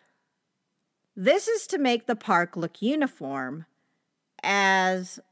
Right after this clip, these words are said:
not everyone will put up the same type of fence, if it is allowed.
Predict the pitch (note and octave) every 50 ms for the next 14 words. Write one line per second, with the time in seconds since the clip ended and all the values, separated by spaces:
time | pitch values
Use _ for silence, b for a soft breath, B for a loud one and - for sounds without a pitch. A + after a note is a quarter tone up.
0 | _ F#3 F#3+ G3+ G#3 G#3+ A3 G#3+ A#3 B3+ E4 E4+ F#4+ E4+ C4 F#3+ E3+ E3+ E3 E3
1 | D#3+ E3 E3 E3+ F#3 G3 - _ _ _ - F#3+ F#3 F#3 F#3 - A3 G3+ F#3+ F3+
2 | D#3 - - E3+ F3 - - F#3 E3 E3 D#3+ E3 - - D3+ C#3+ - - - -
3 | _ - C#4+ D4 G#3+ D#3+ - - - - - - - - - _ _ _ _ _
4 | _ _ _ _ _ _ _ _ _ _ _ _ _ _ _ _ F3 F3 - E3+
5 | D#3+ F#3 B3 C4+ B3 F3+ F3 - - - - - - - - -